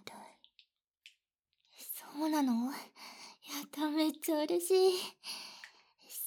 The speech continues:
Speaker 2: き、好きなの。大好き。お願い、付き合ってよ。
Speaker 1: 私のこと、彼女にしてほしいの。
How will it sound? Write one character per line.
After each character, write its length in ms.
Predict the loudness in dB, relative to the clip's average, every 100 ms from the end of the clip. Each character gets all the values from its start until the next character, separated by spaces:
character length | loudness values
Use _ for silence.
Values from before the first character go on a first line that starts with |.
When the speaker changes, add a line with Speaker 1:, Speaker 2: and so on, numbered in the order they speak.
| -8 -12
Speaker 2:
き、 340 | -10 -6 -6
好 40 | -6 -10 -10 -10 -10 -14 -20 -16 -6
き 100 | -2
な 160 | 0
の。 80 | 0 -4 -6 -10 -14 -14 -14 -14 -16 -20 -18 -14
大 240 | -8 -4 -4
好 80 | -4 -8
き。 220 | -12 -12 -14 -18 _ _ _ -20 _ _ _ -10
お 100 | -6
願 180 | -4 -2
い、 40 | 0 0 0 -4 -10 -8
付 180 | -8 -6
き 180 | 0 2
合 60 | 2
っ 40 | -2
て 100 | 0
よ。 160 | 2 2 2 -2 -8 -12
Speaker 1:
私 360 | -8 -4 -4
の 100 | -4
こ 60 | -8 -14 -12
と、 80 | -10 -10 -16 -20 _ _ _ _ _ _ _ _
彼 180 | -10 -6
女 300 | -4 -4 -4
に 140 | -4
し 140 | -6 -6
て 80 |
ほ 180 | -10 -8
し 220 | -4 -4
い 160 | -4
の。 100 | -8